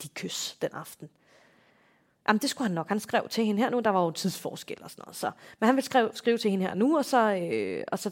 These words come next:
så det skulle vi nok få på plads. Jamen, selvfølgelig, jamen, det er jo fint. Og jeg tager hen ved den der pool, øhm, og så ringer jeg til min veninde hjemme i Danmark, og sådan, det er min allerbedste veninder.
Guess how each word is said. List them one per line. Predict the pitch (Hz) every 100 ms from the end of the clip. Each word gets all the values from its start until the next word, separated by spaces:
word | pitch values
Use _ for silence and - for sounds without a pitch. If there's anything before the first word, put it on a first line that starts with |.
| -
så | - 254 254 -
det | 269
skulle | - -
vi | 180
nok | 120
få | -
på | - -
plads. | - -
Jamen, | 190 202 - -
selvfølgelig, | 220 311 359
jamen, | 294 247
det |
er | 381
jo | 403
fint. | 233 - - - - - _ -
Og | -
jeg | 233
tager | 254
hen | 233 214
ved | 196
den | 180
der | - 185 - -
pool, | - 214 226 226 - -
øhm, | 208 170 170 170 175
og | 175
så | 214
ringer | 185 185
jeg |
til | 180 180
min | 170
veninde | 147 147 165
hjemme | 160 165
i |
Danmark, | 147 95 - -
og | -
sådan, | - - - _ _ _ -
det | -
er | 147
min | -
allerbedste | 175 - - -
veninder. | - -